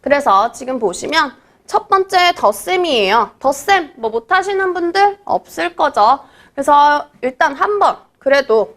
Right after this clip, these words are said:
저희가 기억을 해보자라는 의미에서 해볼게요.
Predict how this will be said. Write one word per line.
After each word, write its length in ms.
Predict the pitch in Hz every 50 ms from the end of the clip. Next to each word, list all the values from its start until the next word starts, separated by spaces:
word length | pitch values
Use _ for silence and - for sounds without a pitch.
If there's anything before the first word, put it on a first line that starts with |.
| _ _
저희가 420 | - - 208 190 180 175 - 240 233
기억을 720 | - - - 254 262 294 311 311 311 311 311 311 - - _ _ - - -
해보자라는 960 | 359 330 349 349 339 - 339 330 339 339 339 330 311 226 190 208 214 214 190
의미에서 580 | 175 170 196 214 226 202 208 202 202 175 - - _ _ - - _ _ _ _ - - _ _ - - _ _ _ -
해볼게요. 440 | 320 294 - 208 - _ - -